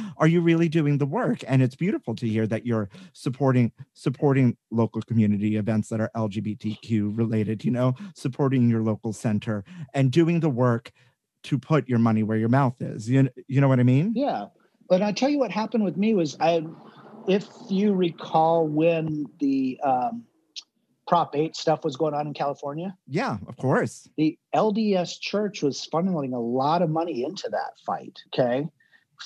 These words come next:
Speaker 2: for Prop eight. And, and that really rubbed me wrong, right? And I happened to be in L A one time, in Hollywood, when a big march took place, um, against that. And it just struck me like,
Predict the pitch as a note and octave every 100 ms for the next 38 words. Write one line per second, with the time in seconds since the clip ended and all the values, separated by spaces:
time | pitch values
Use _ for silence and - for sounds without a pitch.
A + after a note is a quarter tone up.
0 | - E3 E3 D3 - _ _ _ - C3+
1 | A#2+ - C3 E2+ - - _ _ D3 C#3+
2 | C3 _ _ D3 C#3+ F#3+ B3+ E3 F3 F3+
3 | C#3+ D3 D#3+ C#3 D3 D3 A#2+ B2 A2+ E2+
4 | E2 _ _ _ - C#3 C#3+ D#3 E3 D#3
5 | D3+ C4 C4 G3+ D3 F#3 G3+ C#3+ C#3 C#3+
6 | C#3+ C#3 C#3 C#3 C3 D3+ D3 D3+ D3 C#3
7 | C3+ F3 F#3+ B2 A#2+ C3+ - _ _ _
8 | C3+ D3 C#3+ B2+ B2+ E3 D3 C#3 D3+ F3
9 | - C#3+ A2+ - A#2 G2 - - - -
10 | B2 B2 C3 B2 D3 D#3+ - A2+ F2+ D#2+
11 | - _ _ _ _ _ _ C#3 D3+ D3+
12 | D3 G#3+ A#3 - - - F3 F3+ F3+ C#3
13 | B2+ B2 A#2+ A#2 A#2